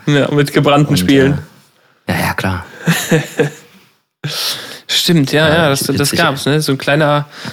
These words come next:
Speaker 1: da gab's auch, ich glaub, irgendwo gab's auch Läden, die haben das dann quasi offiziell, inoffiziell irgendwie, äh,
Speaker 2: Ja, klar. Ja, ja.
Speaker 1: gem-, gemoddet.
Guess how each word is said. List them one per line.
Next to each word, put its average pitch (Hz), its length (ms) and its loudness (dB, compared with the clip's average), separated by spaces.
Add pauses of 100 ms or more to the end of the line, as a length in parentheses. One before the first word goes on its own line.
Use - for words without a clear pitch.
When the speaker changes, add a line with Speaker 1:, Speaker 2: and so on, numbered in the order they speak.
(320)
Speaker 1:
da 131 120 -2
gab's 143 280 2
auch, 131 100 2
ich 131 380 0
glaub, 123 120 2
irgendwo 139 380 4
gab's 135 220 0
auch 131 80 2
Läden, 143 320 2
die 117 80 2
haben 117 120 0
das 117 120 0
dann 120 320 -2
quasi 120 300 2
offiziell, 135 500 2
inoffiziell 139 540 2
irgendwie, 131 540 2
äh, 127 300 2 (240)
Speaker 2:
Ja, 98 160 0
klar. 110 340 0 (220)
Ja, 104 100 0
ja. 90 260 0
Speaker 1:
gem-, 139 340 4
gemoddet. 143 680 2